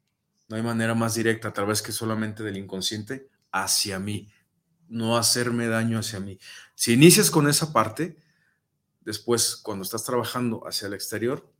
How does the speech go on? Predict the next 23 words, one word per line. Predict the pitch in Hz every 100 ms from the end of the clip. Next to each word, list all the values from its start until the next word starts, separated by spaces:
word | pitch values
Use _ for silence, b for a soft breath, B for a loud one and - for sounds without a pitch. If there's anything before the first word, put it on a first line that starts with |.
| _ _ _ _ _
vas | 85 98 98
viendo, | 92 80
vas | 90 90
acomodando. | 107 - 95 87 80 85 _
Ok, | _ - -
ok. | - - B B B B B B B B _
Eh, | - 107 - -
esto | 143 - 170
recuerdo | 139 - 147 151 147
a, | 123 107
a |
los | 120 113
inicios | 120 127 127 156 151
cuando | 113 101 95 98
empecé | 104 104 101
a | 113
conocer | 131 110 - 113
estos, | 110 107 117 -
estos | - - 117
puntos | - 117 110 113
del | 104
yoga, | 95 107 123 - - _ _ _ _ _ _ _ - - -
me, | 123 110 107 104 98 80